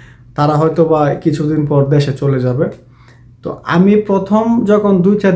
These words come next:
দিন ডিউটি করি, তখন থেকে আমার, মানে, আমার আলবাইকের প্রতি এতটাই আমার রাগ হয়েছিল যে আমি আলবাইক থেকে চলে যাব। তো আমি দুই বছর কাজ করেছি শুধু আমার পরিস্থিতির কারণে,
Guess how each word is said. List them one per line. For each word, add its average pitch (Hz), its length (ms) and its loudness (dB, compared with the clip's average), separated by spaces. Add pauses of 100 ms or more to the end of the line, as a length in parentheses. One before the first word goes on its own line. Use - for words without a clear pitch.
দিন 170 160 2
ডিউটি 175 320 2
করি, 208 140 -2 (140)
তখন 190 260 0 (100)
থেকে 220 220 0 (140)
আমার, 175 220 2 (200)
মানে, 165 180 -2 (140)
আমার 156 280 -2 (280)
আলবাইকের 160 500 0
প্রতি 170 220 -4 (140)
এতটাই 160 440 0
আমার 180 160 2 (120)
রাগ 175 160 0 (120)
হয়েছিল 170 340 -4 (160)
যে 147 60 0 (100)
আমি 147 160 2 (220)
আলবাইক 143 360 2
থেকে 139 160 0 (100)
চলে 143 240 0
যাব। 123 140 -8 (1120)
তো 170 60 -6 (160)
আমি 185 140 4 (100)
দুই 226 100 0 (100)
বছর 202 240 0 (120)
কাজ 185 120 0 (140)
করেছি 190 300 2 (120)
শুধু 180 200 2 (120)
আমার 160 180 2 (120)
পরিস্থিতির 175 680 0
কারণে, 185 280 0